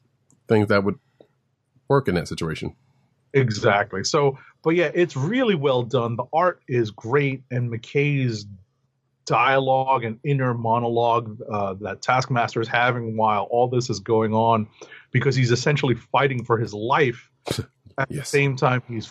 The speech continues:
Speaker 2: fighting to complete this, uh, uh, to complete this mission and get away without, um, Hyperion following him. Like,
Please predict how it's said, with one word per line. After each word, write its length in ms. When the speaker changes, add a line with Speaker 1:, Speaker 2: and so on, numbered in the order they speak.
Speaker 2:
fighting 640
to 200
complete 540
this, 300
uh, 500
uh, 260
to 100
complete 400
this 180
mission 260
and 160
get 180
away 460
without, 600
um, 380
Hyperion 800
following 420
him. 300
Like, 140